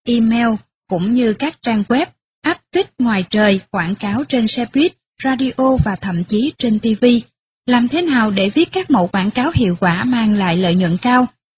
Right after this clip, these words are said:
Có hai bước cơ bản. Bước một, hiểu rõ tâm lý khách hàng. Trước khi viết bất kỳ mẫu quảng cáo nào cho báo, áp phích, tờ rơi hay email,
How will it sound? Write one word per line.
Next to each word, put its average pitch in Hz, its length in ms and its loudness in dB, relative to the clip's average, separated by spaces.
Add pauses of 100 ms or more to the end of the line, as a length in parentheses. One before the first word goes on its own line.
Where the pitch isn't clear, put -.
(180)
Có 214 280 0
hai 226 260 0
bước 254 240 0
cơ 226 160 2
bản. 190 320 2 (680)
Bước 320 220 0
một, 208 260 4 (320)
hiểu 214 160 6
rõ 202 320 0
tâm 220 300 2
lý 220 180 2
khách 330 200 -4
hàng. 208 280 2 (540)
Trước 370 160 0
khi 277 160 4
viết 330 280 2
bất 349 200 0
kỳ 233 160 2
mẫu 202 220 4
quảng 202 240 0
cáo 226 180 0
nào 214 300 2
cho 214 260 -4
báo, 226 320 0 (100)
áp 320 260 -2
phích, 359 160 0 (220)
tờ 214 160 2
rơi 254 340 0 (120)
hay 233 220 -2
email, 226 340 4